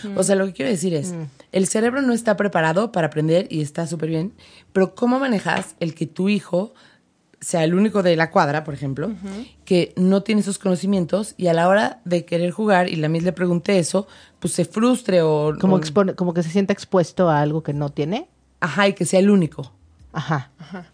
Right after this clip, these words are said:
Speaker 3: O sea, que se sienta como diferente por eso.
Speaker 2: Ajá.
Speaker 1: Ok, em, no me ha pasado en el contexto de los niños. Ahora, no quiere decir que porque no se los enseñemos ellos no lo sepan.
Speaker 3: Claro,
Speaker 1: Eh,
Speaker 3: porque el
Speaker 1: yo
Speaker 3: mundo
Speaker 1: sí,
Speaker 3: está expuesto, o sea, en el
Speaker 1: hay
Speaker 3: mundo están
Speaker 1: muchos niños
Speaker 3: expuestos.
Speaker 1: en el colegio que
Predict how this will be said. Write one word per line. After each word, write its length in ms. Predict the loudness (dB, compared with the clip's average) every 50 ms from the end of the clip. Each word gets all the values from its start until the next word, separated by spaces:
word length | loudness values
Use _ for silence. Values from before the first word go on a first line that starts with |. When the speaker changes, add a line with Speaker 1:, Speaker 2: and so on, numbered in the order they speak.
| _ _ -10
Speaker 3:
O 80 | -8
sea, 140 | -8 -8 -6
que 120 | -6 -6
se 100 | -6 -6
sienta 240 | -6 -6 -4 -4 -4
como 160 | -2 -2 -2
diferente 520 | -2 -2 -2 -2 -2 0 0 0 0 -2 -4
por 220 | -2 -4 -4 -4
eso. 300 | -4 -4 -4 -6 -6 -6 -10 _ _ _ _ _
Speaker 2:
Ajá. 320 | -12 -8 -8 -8 -10 -10 _ _ _ _ _ _ _ _
Speaker 1:
Ok, 200 | -16 -16 _ -16 -16 -16 -18 -18 _
em, 360 | -12 -10 -10 -10 -12 -12 -14 -14 _
no 180 | -2 -2 0 2
me 80 | 2
ha 80 | 0 2
pasado 300 | 0 0 0 0 -2 -2
en 100 | -2 -4
el 100 | -6 -8
contexto 440 | -10 -10 -10 -10 -10 -8 -8 -6 -6
de 80 | -6
los 160 | -8 -8 -10 -10
niños. 480 | -8 -8 -8 -10 -12 -14 -18 -20 -20 -12 _
Ahora, 400 | -4 -2 0 0 0 -2 -4 -8 -10
no 200 | -10 -8 -8 -8
quiere 240 | -4 -4 -2 -2 0
decir 280 | -2 -2 -4 -6 -6 -4
que 100 | -4 -4
porque 300 | -4 -6 -8 -8 -10 -10
no 200 | -10 -8 -10 -8
se 140 | -6 -6 -6
los 160 | -6 -8 -10
enseñemos 540 | -12 -14 -14 -14 -14 -14 -14 -14 -14 -12 -12
ellos 180 | -12 -12 -12
no 140 | -12 -14 -14
lo 80 | -14 -16
sepan. 320 | -18 -18 -20 _ -20 -20 _ _ _ _ _ _ _ -12
Speaker 3:
Claro, 180 | -8 -8 -8 -8 -12 -16
Speaker 1:
Eh, 100 | -8 -4
Speaker 3:
porque 140 | -4 0 2
el 80 | 2 4
Speaker 1:
yo 40 | 4
Speaker 3:
mundo 200 | 4 4 2 2
Speaker 1:
sí, 40 | 0
Speaker 3:
está 120 | 0 -2
expuesto, 380 | -4 -4 -2 -2 -2 -2 -2 -8
o 40 | -6
sea, 120 | -4 -2
en 60 | 0
el 40 | 0
Speaker 1:
hay 60 | 2
Speaker 3:
mundo 140 | 2 0 0
están 160 | 0 -2 -2 -2
Speaker 1:
muchos 120 | -2 -2
niños 200 | -2 0 0 -2
Speaker 3:
expuestos. 200 | -2 -6 -10 -12
Speaker 1:
en 60 | -12
el 140 | -14 -14 -14
colegio 560 | -14 -12 -12 -12 -14 -14 -14 -16 -14 -14 -16
que 240 | -14 -14 -14 -14 -16